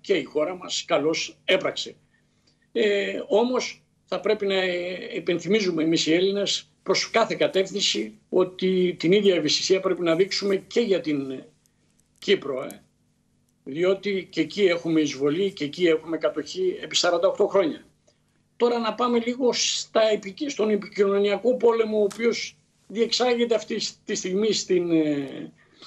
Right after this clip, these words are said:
ε, στο θέατρο των επιχειρήσεων και γι' αυτό δεν μπορούμε να βγάλουμε και συμπεράσματα,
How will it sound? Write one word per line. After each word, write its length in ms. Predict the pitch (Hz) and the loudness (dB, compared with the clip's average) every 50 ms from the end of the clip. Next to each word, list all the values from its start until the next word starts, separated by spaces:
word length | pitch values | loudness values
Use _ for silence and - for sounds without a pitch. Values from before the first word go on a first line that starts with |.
| - - - - - - _ _ _ _ _ _ - | -20 -20 -20 -20 -20 -20 _ _ _ _ _ _ 0
ε, 340 | - 202 196 190 185 175 170 | 4 4 6 6 4 2 -4
στο 400 | - - - - - 190 175 165 | -4 -6 -6 0 2 2 2 2
θέατρο 340 | - 226 220 214 202 190 | 2 0 2 2 0 -2
των 140 | 185 185 180 | -2 -4 -6
επιχειρήσεων 760 | 180 - 151 143 - 170 180 226 233 - - 262 254 233 - _ _ _ _ _ _ _ _ _ _ | -6 -8 -10 -10 -6 -4 -4 -2 -2 -2 0 -2 -2 -2 -6 _ _ _ _ _ _ _ _ _ _
και 360 | - - 247 240 233 233 226 220 220 233 240 226 - _ - 294 | -6 0 2 4 4 2 0 -4 -4 -6 -6 -6 -8 _ -16 -6
γι' 120 | 277 220 | 0 0
αυτό 280 | 214 208 - 269 262 247 | 0 0 2 0 0 2
δεν 120 | 247 254 | 2 2
μπορούμε 400 | 233 220 233 233 240 233 220 220 | 4 6 4 4 4 2 0 0
να 360 | 214 214 208 202 202 196 190 180 | 0 0 0 0 0 -2 -2 -4
βγάλουμε 440 | 180 190 220 226 220 214 214 226 | 0 2 2 2 2 0 -2 -4
και 160 | 220 - 220 214 | -6 -4 -4 -4
συμπεράσματα, 760 | - - 196 185 175 180 185 208 214 220 226 233 - - | -4 -2 0 2 2 2 2 0 -2 -4 -10 -10 -6 -4